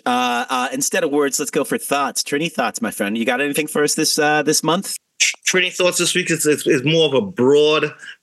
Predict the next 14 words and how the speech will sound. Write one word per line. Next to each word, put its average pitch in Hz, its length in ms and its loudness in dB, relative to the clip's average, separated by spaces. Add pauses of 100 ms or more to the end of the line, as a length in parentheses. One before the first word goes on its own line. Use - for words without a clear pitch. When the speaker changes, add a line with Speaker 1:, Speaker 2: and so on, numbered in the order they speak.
(140)
Speaker 2:
broad 135 380 4
brush. 139 480 2
It's - 240 2
coconut - 480 -2
thoughts - 360 -2
this 85 200 -4
week. - 220 -12 (720)
Speaker 1:
Coconut 147 360 -2
thoughts. 87 420 -4 (300)
Speaker 2:
My 127 240 0
coconut 185 500 2
thoughts 156 300 4
this 147 220 -2
week. 143 240 -4